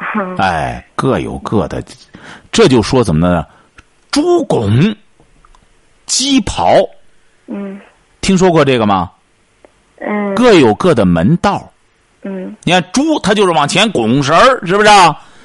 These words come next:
Speaker 1: 嗯。
Speaker 2: 鸡就往后刨着。你说有优劣之分吗？没有优劣之分。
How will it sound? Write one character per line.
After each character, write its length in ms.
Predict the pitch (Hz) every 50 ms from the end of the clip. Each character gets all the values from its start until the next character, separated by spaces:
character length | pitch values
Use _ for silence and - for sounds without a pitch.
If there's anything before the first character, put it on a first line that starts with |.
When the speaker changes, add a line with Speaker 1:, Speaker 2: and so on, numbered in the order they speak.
| - - _
Speaker 1:
嗯。 100 | 208 202
Speaker 2:
鸡 260 | 196 - - 330 330 302
就 180 | 285 277 214
往 160 | 180 165 170
后 120 | - 202 247
刨 340 | 180 - - 180 156 214 294
着。 120 | 330 262 208 - - - _ _ _ _ _ _ _ _ _ _ _ _ _ _ _ -
你 120 | 185 196
说 140 | 185 254 254
有 180 | 240 214 190
优 200 | 185 202 233 240
劣 180 | 226 233 196 170
之 160 | 139 170 170
分 180 | - - 175 170
吗？ 280 | 165 160 147 135 135 - - _ _ _
没 140 | - 113 151
有 160 | 214 190 113
优 180 | 92 - 90 92
劣 160 | 92 85 69
之 140 | - 87 78
分。 220 | 71 - 78 71